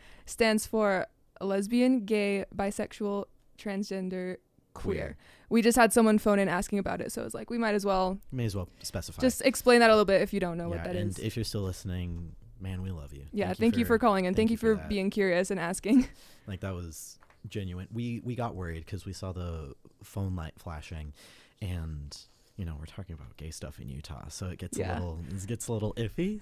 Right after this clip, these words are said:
Speaker 1: Like, I hope no
Speaker 2: sometimes.
Speaker 1: one's gonna yell at me if I answer this
Speaker 2: Yeah.
Speaker 1: phone. Hello? But it was
Speaker 2: Hello?
Speaker 1: good. It was, it was amazing.
Speaker 2: It was lovely. Um, but so we wanted to do this show because I think we can both say that we didn't really grow up with, like, canonically queer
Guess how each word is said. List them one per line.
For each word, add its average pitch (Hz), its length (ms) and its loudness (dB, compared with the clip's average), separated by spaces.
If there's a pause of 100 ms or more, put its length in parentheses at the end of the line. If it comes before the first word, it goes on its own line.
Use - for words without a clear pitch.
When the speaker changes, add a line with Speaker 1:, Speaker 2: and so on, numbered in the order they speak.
(140)
Speaker 1:
Like, 226 180 0
I 233 80 6
hope 247 160 6
no 247 120 8
Speaker 2:
sometimes. 247 60 8
Speaker 1:
one's 240 160 6
gonna 233 140 4
yell 214 240 6
at 202 60 4
me 202 100 2
if 202 120 0
I 196 40 4
answer 196 260 2
this 240 120 8
Speaker 2:
Yeah. - 80 4
Speaker 1:
phone. 262 180 8
Hello? 277 380 6 (160)
But - 100 2
it 240 80 6
was 285 100 10
Speaker 2:
Hello? - 20 4
Speaker 1:
good. 262 180 12
It 190 60 6
was, 214 160 8 (180)
it 214 80 4
was 220 120 8
amazing. 190 240 0
Speaker 2:
It - 40 2
was 101 120 -2
lovely. 78 360 -8 (400)
Um, 110 560 0 (420)
but - 160 -8
so 107 480 -2 (140)
we 123 120 -6
wanted 127 260 -2
to 107 60 -6
do 98 180 -4
this 87 140 -6
show 76 340 -10 (720)
because 85 760 -8
I 92 60 -10
think 85 320 -10 (180)
we 90 80 -12
can 87 140 -8
both 82 180 -10
say 76 360 -10
that - 240 -14
we 95 120 -6
didn't 113 300 -6 (320)
really 82 440 -10 (520)
grow 80 240 -10
up 65 260 -6 (260)
with, 71 220 -12 (200)
like, 85 200 -12
canonically 87 540 -4
queer 67 520 -10